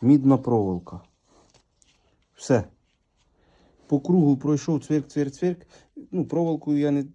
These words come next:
Тоненька, щоб була. Вона маленькі бризки лишає після себе, не пропалює метал, нічого.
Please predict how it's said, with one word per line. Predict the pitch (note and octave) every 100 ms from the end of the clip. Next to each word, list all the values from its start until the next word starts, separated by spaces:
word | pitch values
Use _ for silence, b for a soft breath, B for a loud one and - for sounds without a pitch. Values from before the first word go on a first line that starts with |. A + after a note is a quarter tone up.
| _ _ _ _
Тоненька, | - G3+ A#2+ G#2+
щоб | G#2 -
була. | G2 G2+ G#2 G2
Вона | B2 C3+ B2
маленькі | A#2+ B2+ B2+ A#2+ A#2
бризки | A2 D#3+ - C#3 C3
лишає | B2+ A#2+ C3+ B2+
після | A#2+ A#2 A#2
себе, | - A#2+ A2+
не | A2+
пропалює | A2+ A2 B2+ A#2+ A2
метал, | A2 A#2 E3+ C#3+
нічого. | A#2 A2+ C#3+ A2